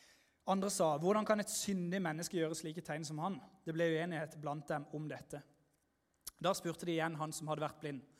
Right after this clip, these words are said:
"Hva mener du om ham, siden han har åpnet øynene dine?" Han svarte, "Han er en profet." Og hvis vi går tilbake til Gamle Testamentet, så er det ofte tegnet på de som var en profet. Det var det at de kunne gjøre tydelige og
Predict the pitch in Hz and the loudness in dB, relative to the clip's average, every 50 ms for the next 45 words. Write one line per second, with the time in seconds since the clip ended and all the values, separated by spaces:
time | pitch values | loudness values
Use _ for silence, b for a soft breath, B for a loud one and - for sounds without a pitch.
0 | B B B B B - 156 190 208 208 190 185 196 202 190 202 208 196 165 202 | B B B B B 2 4 6 6 6 6 4 2 2 2 2 2 4 4 4
1 | 240 202 151 - - - - - 175 170 175 165 170 170 160 - 165 170 175 165 | 4 2 0 -6 -12 -12 -6 -4 -2 0 0 0 -2 -2 -4 0 2 2 4 4
2 | 151 156 - 185 165 - 156 143 143 143 147 147 160 165 156 135 - - b b | 2 0 0 -2 -6 -4 -4 -4 -4 -6 -4 -4 -4 -4 -4 -6 -10 -14 b b
3 | b b b b - 160 156 - - 151 143 135 - - - 151 151 151 B B | b b b b -8 -6 -6 -2 0 0 0 0 -2 -4 -4 -4 -4 -4 B B
4 | B B B B B - 185 180 196 185 165 160 160 160 165 165 - - 180 170 | B B B B B 2 2 4 4 4 2 2 0 -2 -4 -8 -8 -6 -6 -6
5 | - - 202 208 - - - - - - - _ _ _ _ _ _ _ B B | -2 2 2 2 2 0 -6 -12 -16 -18 -18 _ _ _ _ _ _ _ B B
6 | B B B B B B B B B - 180 180 196 202 202 202 180 196 185 - | B B B B B B B B B 2 4 8 8 8 6 6 2 -2 0 0
7 | 202 175 196 202 202 208 202 208 202 190 185 170 185 180 170 175 170 - 202 180 | 2 2 2 2 4 4 4 4 2 0 -2 0 2 2 2 0 -2 -4 -2 -2
8 | - 190 190 202 208 - 175 - - 175 170 180 180 180 165 - - - - 180 | 0 0 0 0 -2 -4 -4 0 2 2 4 4 4 2 2 -2 -4 -4 -4 -4
9 | 175 - - - 185 196 208 220 220 185 160 - - - 160 160 165 165 170 165 | -4 -4 -4 -2 0 2 2 2 0 -2 -4 -6 -6 -4 0 0 0 0 -2 -6
10 | B B B B - 165 185 190 - 190 175 180 185 180 175 139 - - - 165 | B B B B -4 -4 -2 -2 0 2 4 4 4 4 2 -2 -8 -8 -8 -8
11 | - - - 190 196 170 - - B B B B B - 175 185 180 180 170 175 | -4 0 2 4 4 2 0 -6 B B B B B 2 4 4 4 4 2 0
12 | 170 - 185 180 170 175 170 127 - - - - - 160 160 165 156 160 180 185 | -2 -2 0 2 2 2 0 0 -6 -10 -10 -10 -8 -6 -4 -4 -2 0 2 2
13 | 180 170 156 139 | 2 2 0 -2